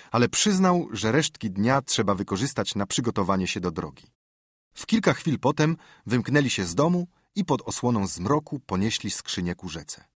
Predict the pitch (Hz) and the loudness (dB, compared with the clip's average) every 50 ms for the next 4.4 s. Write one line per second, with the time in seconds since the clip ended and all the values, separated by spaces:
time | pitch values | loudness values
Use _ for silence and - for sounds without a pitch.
0 | _ _ _ _ _ _ _ _ _ _ - 123 131 143 131 - - - - - | _ _ _ _ _ _ _ _ _ _ 0 0 2 2 0 0 -4 -8 -6 -4
1 | - 123 - - - 95 82 95 104 101 - - - 92 - - 110 117 127 107 | -2 -4 -4 -4 -6 -4 -2 -2 -2 -2 -2 -4 -4 -4 -2 0 0 -2 -2 -4
2 | 82 - 85 85 95 101 107 95 85 85 87 92 - - 95 85 76 85 - - | -6 -6 -2 0 2 2 2 0 -2 -4 -6 -6 -4 -6 -6 -6 -4 -4 -4 -4
3 | - - 117 127 - - 170 190 - - - - - _ _ - 151 - - - | 0 0 0 0 2 0 0 0 -2 -6 -20 -20 -20 _ _ -4 -4 -2 -2 -2
4 | 113 101 160 180 175 165 143 120 | 0 2 4 4 6 4 4 2